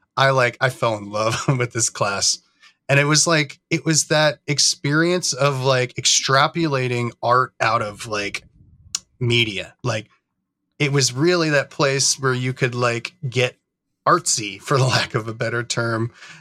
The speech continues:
um, and practice that, like, how do I, how do I, uh, you know, visual poetry is, like, using imageries and words and,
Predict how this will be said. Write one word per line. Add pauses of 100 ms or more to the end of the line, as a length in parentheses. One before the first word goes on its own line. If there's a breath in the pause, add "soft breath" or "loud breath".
(100)
um,
and
practice
that,
like, (420)
how
do
I,
how
do
I, (260)
uh, (140)
you
know,
visual
poetry
is,
like, (300)
using
imageries
and
words
and,